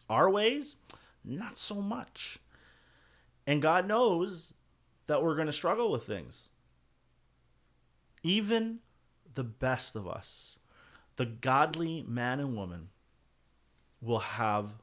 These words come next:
their battles. And it's not, you know, the typical battles that everyone, you know, like, Christians are always, or some Christians are, "I always struggle with this." You can be, you can get to the place where you're, you're victorious,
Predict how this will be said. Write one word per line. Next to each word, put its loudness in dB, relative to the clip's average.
their -4
battles. -10
And -4
it's -4
not, 2
you -4
know, -6
the 0
typical -4
battles 2
that -2
everyone, -2
you -6
know, -6
like, -6
Christians -6
are -2
always, -4
or -8
some -2
Christians -6
are, -2
"I 0
always 0
struggle -4
with -4
this." -4
You -2
can -6
be, -4
you -6
can -6
get -2
to -6
the -4
place -2
where -2
you're, -4
you're -4
victorious, 2